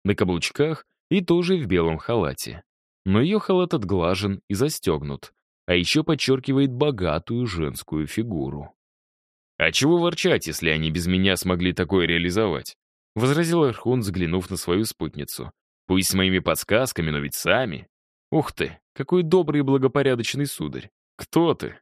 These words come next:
И что сделал с главой нашего исследовательского центра, господином Архуном?» Она всплеснула руками. «Хватит, Агата»,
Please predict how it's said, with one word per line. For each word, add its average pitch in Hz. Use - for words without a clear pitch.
И 139
что 180
сделал 147
с 110
главой 151
нашего 87
исследовательского 95
центра, 104
господином 101
Архуном?» 120
Она 185
всплеснула 90
руками. 85
«Хватит, 90
Агата», 87